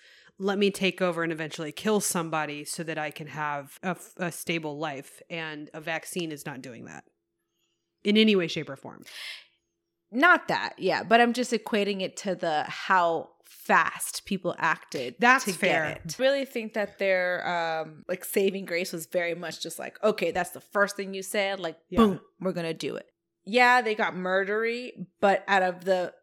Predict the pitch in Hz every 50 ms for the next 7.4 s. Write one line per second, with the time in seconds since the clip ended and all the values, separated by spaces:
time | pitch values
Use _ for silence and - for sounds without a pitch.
0 | _ _ _ - - 175 185 226 214 180 - - 190 196 196 - 247 240 240 240
1 | 233 - - - - 208 202 196 196 190 185 185 185 185 - - - 185 180 175
2 | 170 170 165 165 165 165 160 160 _ _ _ _ _ _ _ _ _ _ - -
3 | - - _ - 226 233 226 - - 220 208 185 220 214 226 226 226 233 240 -
4 | 302 285 247 214 208 190 190 202 208 202 208 - 185 196 196 - - 180 180 180
5 | 196 202 - - 220 226 226 226 196 208 185 - - - 185 165 - - - -
6 | - - 214 220 226 208 214 202 202 - - 185 180 180 180 180 175 175 185 180
7 | - - 180 170 170 170 160 -